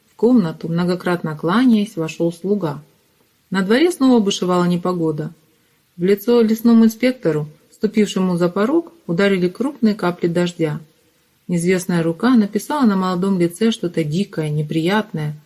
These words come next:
Богуш смотрел в лес, словно стоял над пропастью, которая неожиданно открылась перед ним. Кто бы мог подумать, — простонал он, —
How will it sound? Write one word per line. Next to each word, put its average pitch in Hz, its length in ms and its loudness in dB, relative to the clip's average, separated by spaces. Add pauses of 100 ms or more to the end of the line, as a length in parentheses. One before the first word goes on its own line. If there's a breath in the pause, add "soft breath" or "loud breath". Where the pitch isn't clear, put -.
(560)
Богуш 220 360 2
смотрел 208 420 2
в 190 80 -6
лес, 269 220 0 (220)
словно 226 260 4
стоял 247 320 2
над 254 200 4
пропастью, 175 540 0
которая 190 360 -2
неожиданно 196 600 0
открылась 175 480 -2
перед 165 300 -2
ним. 156 360 -6 (1160 soft breath)
Кто 269 140 0
бы 269 120 4
мог 247 220 6
подумать, — 202 680 2 (200 loud breath)
простонал 165 560 -4
он, — 160 280 -4